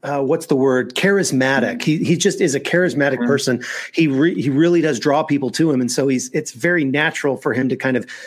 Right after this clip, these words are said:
Speaker 1: take that evangelist role and just tell people about, "Oh, there's this
Speaker 2: Yeah.
Speaker 1: great new opportunity." And, and he really lives up to that in this interview. Um, it's really exciting to kind of, or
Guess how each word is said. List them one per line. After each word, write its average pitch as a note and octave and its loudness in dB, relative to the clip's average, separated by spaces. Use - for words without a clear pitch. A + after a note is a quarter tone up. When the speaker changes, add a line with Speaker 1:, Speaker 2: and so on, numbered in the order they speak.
Speaker 1:
take D#3+ -2
that D3+ 0
evangelist C3+ 0
role C3 2
and A2+ -4
just B2+ -4
tell D3+ 0
people C#3 -2
about, B2 0
"Oh, G3+ 0
there's F3 -4
this A3+ 0
Speaker 2:
Yeah. G3+ 2
Speaker 1:
great F3+ -4
new F#3 0
opportunity." D#3+ 0
And, D3 2
and C#3 0
he E3+ 2
really D#3+ 2
lives C#3+ 2
up C#3+ 0
to C#3+ 0
that B2 2
in A#2+ 0
this A#2+ 0
interview. A#2 0
Um, B2+ 0
it's D3 -4
really E3 2
exciting C3+ 0
to B2+ -8
kind C3+ -2
of, B2+ -4
or E3 0